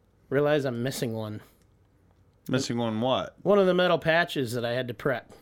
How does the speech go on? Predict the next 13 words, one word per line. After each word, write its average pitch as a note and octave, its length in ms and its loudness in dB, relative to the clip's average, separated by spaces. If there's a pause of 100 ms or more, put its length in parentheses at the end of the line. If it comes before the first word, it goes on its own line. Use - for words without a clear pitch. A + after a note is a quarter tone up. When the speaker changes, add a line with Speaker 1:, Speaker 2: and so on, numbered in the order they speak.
(140)
Speaker 1:
to C3+ 80 -2
weld B2+ 260 -2
in. A#2+ 220 -4 (840)
Speaker 2:
Like A#2+ 120 2
you A#2+ 80 2
didn't G2+ 200 -2
make A#2 320 0
it, A3 120 6
or? A2 460 4
Speaker 1:
No, F#3 120 8
I G#3+ 240 6
made A3+ 240 6
it. C#3+ 200 0